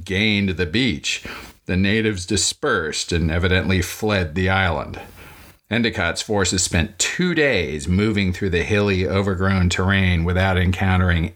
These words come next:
any hostile forces. They burned sixty native wigwams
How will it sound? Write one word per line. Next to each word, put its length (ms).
any 460
hostile 440
forces. 680
They 120
burned 420
sixty 540
native 420
wigwams 800